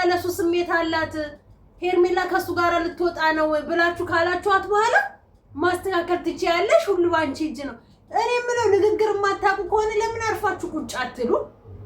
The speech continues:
ማስማማት የማታውቁ፣ ማለያየት የማታውቁ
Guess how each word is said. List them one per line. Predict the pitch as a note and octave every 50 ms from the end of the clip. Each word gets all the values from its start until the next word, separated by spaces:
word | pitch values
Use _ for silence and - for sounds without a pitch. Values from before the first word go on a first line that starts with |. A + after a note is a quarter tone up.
| - - - - - - - - - - - - -
ማስማማት | A#3+ C#4 E4+ F4+ F4+ F4 E4 F4+ F#4+ G4 G#4+ G#4+ A4 A4
የማታውቁ፣ | A#4 A#4 A#4 A4+ G#4+ A4 - A#4 A#4+ A#4 A#4 - - G5+ - - - - - - - - - - -
ማለያየት | C4 D4 F4 F4+ F4+ F4 F4 F4+ F4+ E4+ E4 D#4+ - D4+
የማታውቁ | D4 C4+ B3+ A#3 A3+ A3+ - A3+ G#3 G#3